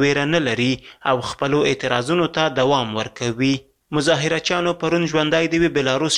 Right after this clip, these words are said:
شعارونه ورکول او سور او سپین رنګه بیرغونه یې لېږدول چې د لوکاشینکا پر ضد د اپوزیسیون سمبول ګرځېدلی. لوکاشینکا چې له شپږویشتو کلونو راهیسې په واک کې دی، له خپلو مخالفانو سره له خبرو کولو ډډه کړې او د بیا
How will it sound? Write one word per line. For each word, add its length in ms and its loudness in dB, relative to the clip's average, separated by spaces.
شعارونه 420 2
ورکول 480 -2
او 100 2
سور 260 0
او 160 2
سپین 300 -4
رنګه 220 2
بیرغونه 440 0
یې 100 0
لېږدول 420 2
چې 140 0
د 180 4
لوکاشینکا 680 0
پر 180 0
ضد 200 0
د 100 4
اپوزیسیون 720 -2
سمبول 560 2
ګرځېدلی. 880 0
لوکاشینکا 600 0
چې 140 -4
له 80 2
شپږویشتو 540 -2
کلونو 340 4
راهیسې 420 -2
په 140 2
واک 220 2
کې 140 -2
دی، 180 2
له 100 0
خپلو 340 0
مخالفانو 720 0
سره 260 0
له 120 -2
خبرو 400 0
کولو 340 2
ډډه 240 0
کړې 520 -4
او 180 4
د 160 4
بیا 160 2